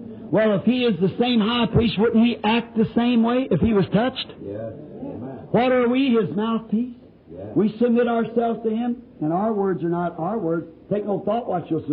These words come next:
Speaker 1: say, 'cause it's not you that speaks. It's the Father that dwelleth in you.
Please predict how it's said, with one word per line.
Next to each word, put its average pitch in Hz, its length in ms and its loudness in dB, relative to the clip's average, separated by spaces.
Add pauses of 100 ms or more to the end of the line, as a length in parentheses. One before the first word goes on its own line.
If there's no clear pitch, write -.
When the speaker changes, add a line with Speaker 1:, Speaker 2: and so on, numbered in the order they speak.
(140)
Speaker 1:
say, 214 160 2
'cause 165 260 -2
it's 139 140 -2
not 165 320 -2
you 262 140 2
that 180 180 0
speaks. 175 300 2 (400)
It's 139 180 0
the 165 140 2
Father 214 500 0
that 135 140 0
dwelleth 139 320 -2
in 190 240 -4
you. 123 180 -12